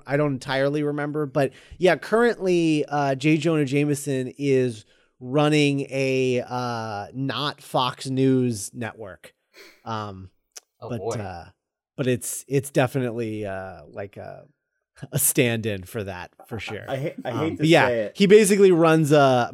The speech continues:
Speaker 1: runs a cable news network
Speaker 3: I hate
Speaker 1: now.
Speaker 3: to say it, but
Speaker 1: So
Speaker 3: I'm not
Speaker 2: Gotcha.
Speaker 3: reading the Peter Parker Spider-Man right now because the idea that he owns this huge company just sort of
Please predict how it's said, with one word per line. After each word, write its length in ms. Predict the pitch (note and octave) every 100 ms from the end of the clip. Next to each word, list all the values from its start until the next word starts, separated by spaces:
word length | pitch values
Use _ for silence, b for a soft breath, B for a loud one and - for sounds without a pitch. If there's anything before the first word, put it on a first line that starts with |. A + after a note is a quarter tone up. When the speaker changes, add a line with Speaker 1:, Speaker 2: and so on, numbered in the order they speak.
| B2+
Speaker 1:
runs 260 | D#3 D#3 C#3+
a 40 |
cable 360 | C#3 D3+ C3 B2+
news 280 | B2+ A#2+ -
network 240 | G2+ F#2
Speaker 3:
I 40 | B2+
hate 140 | D#3
Speaker 1:
now. 60 | -
Speaker 3:
to 80 | D3
say 260 | D3 C3
it, 40 | A#2+
but 60 | A2+
Speaker 1:
So 60 | G#2
Speaker 3:
I'm 80 |
not 200 | A2 G#2+ F#2+
Speaker 2:
Gotcha. 60 |
Speaker 3:
reading 280 | A2+ A2 G#2
the 60 | F#2
Peter 320 | - G#2 G2+
Parker 320 | G2 F#2+ F#2
Spider-Man 500 | - F#2+ F#2+ F#2 F2
right 180 | F2+ D#2
now 180 | F2+ E2+
because 320 | F#2 F#2+ F2
the 100 | G2
idea 220 | F#2+ G#2
that 100 | F#2+
he 100 | G2
owns 340 | G2 G2+ F#2+
this 180 | F#2+ F#2
huge 260 | - G2+ -
company 460 | - F2+ F#2+ F2+ E2+
just 200 | F2+ -
sort 200 | F#2 F2
of 160 | E2